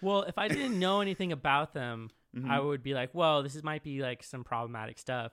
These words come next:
Speaker 2: Yeah.
Speaker 1: But knowing who they are and, like, seeing the interviews and things like that,
Speaker 2: Yeah.
Speaker 1: they're, like, the nicest guys.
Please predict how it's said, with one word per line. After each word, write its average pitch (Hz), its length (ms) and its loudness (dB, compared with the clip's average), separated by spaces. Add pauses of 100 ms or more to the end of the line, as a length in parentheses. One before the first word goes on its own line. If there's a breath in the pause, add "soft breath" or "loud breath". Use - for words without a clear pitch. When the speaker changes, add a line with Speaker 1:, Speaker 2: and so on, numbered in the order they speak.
(120)
Speaker 2:
Yeah. 135 220 2
Speaker 1:
But 151 60 0
knowing 180 360 2
who 175 160 -2
they 165 100 0
are 135 380 4
and, 139 100 -2
like, 120 140 -8
seeing 131 260 -8
the 120 80 -8
interviews 123 480 -8
and 156 80 -10
things 170 180 -8
like 175 180 -10
that, 190 180 -4
Speaker 2:
Yeah. 113 100 -4
Speaker 1:
they're, 165 140 -2
like, 175 160 -4
the 175 60 -6
nicest 139 340 -8
guys. 117 180 -8